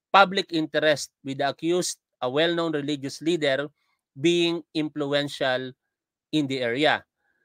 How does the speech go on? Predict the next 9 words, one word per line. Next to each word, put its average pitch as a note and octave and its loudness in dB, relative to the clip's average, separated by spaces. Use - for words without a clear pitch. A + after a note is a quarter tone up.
Kung A3 6
matatandaan A#3+ 10
ninyo, C3 0
ang F#3 4
mga A3+ 8
ganitong A3+ 4
sitwasyon B2+ 0
nangyari G3+ 6
po C#3+ -2